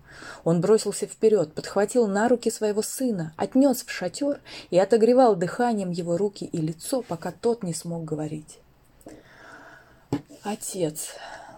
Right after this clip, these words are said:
с трудом произнёс юноша, тщетно стараясь приподняться на локтях, «если бы я смел давать тебе советы, то сказал бы вот что. Собери народ и объяви им добрую весть.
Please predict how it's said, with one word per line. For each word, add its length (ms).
с 60
трудом 420
произнёс 460
юноша, 680
тщетно 460
стараясь 420
приподняться 680
на 80
локтях, 560
«если 400
бы 160
я 140
смел 420
давать 400
тебе 300
советы, 720
то 100
сказал 460
бы 140
вот 320
что. 400
Собери 520
народ 600
и 140
объяви 500
им 280
добрую 520
весть. 560